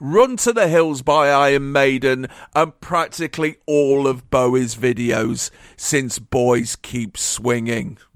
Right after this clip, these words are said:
You could make a strong case that David Bowie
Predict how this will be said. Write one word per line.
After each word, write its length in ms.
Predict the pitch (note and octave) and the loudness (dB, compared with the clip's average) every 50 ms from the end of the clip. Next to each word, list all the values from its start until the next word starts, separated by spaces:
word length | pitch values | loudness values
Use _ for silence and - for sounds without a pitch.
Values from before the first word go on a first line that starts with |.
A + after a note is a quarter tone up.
| - _ _ | -20 _ _
You 120 | - G3+ A3 | -4 -4 -2
could 160 | - B3 A#3+ | -2 -2 -2
make 220 | C#4 C4+ B3+ - | -2 -2 -2 -4
a 40 | G#3+ | -6
strong 340 | - - - A3 G3+ F#3 E3+ | -6 -2 -2 -2 -2 -2 -4
case 400 | - - F#3+ F3+ D3+ B2+ - - | -4 -2 0 0 0 -2 -4 -4
that 360 | - D3+ C#3+ C#3 C3 - _ | 0 2 2 2 2 0 _
David 360 | - G3+ F#3+ F3 D3+ E3 C#3+ | 2 2 2 2 2 -2 0
Bowie 420 | - F3 E3 D#3+ D3 C3+ C3 A#2+ | 2 2 2 4 2 2 0 -2